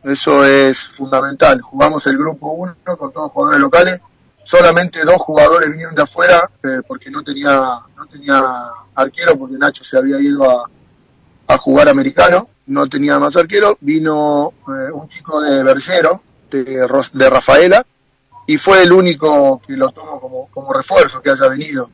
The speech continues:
por, pero porque no teníamos tampoco. Sí o sí tuve que salir a,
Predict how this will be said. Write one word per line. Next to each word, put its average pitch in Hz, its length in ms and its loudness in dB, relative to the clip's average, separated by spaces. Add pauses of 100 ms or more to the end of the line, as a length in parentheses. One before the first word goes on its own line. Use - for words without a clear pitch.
por, 156 160 -10
pero 202 180 0
porque 170 240 -2
no 151 120 -8
teníamos 147 340 -10
tampoco. 135 400 -2 (720)
Sí 143 160 2
o 135 60 0
sí 165 160 -12
tuve 143 200 -2
que 131 120 -10
salir 131 260 0
a, 123 240 2